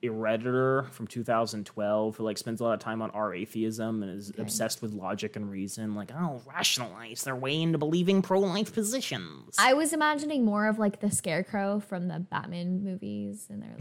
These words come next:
Speaker 2: two thousands.
Speaker 1: Uh, young gay femme, Naomi.
Speaker 2: Sorry.
Speaker 1: Scarecrow could have been queer-coded in the Batman
Speaker 2: Yes.
Speaker 1: Begins film.
Speaker 2: That's what I believe, and I will
Speaker 1: Oh.
Speaker 2: stand by that statement.
Speaker 1: <laughs> Okay, so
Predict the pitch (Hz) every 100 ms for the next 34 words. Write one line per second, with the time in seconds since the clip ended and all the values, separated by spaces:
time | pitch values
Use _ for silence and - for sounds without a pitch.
0 | - - - 233 269 269 - - - -
1 | - 131 - 139 139 143 139 131 - 117
2 | 98 87 82 78 80 90 110 _ - -
3 | - _ _ - 214 392 403 359 165 120
4 | 101 - 73 - 85 90 101 98 220 107
5 | 80 - 143 78 - - 170 254 277 269
6 | 262 285 220 214 - 240 285 277 233 226
7 | 214 - 170 180 214 - - - - -
8 | - - - - 233 196 - - - -
9 | - 233 208 202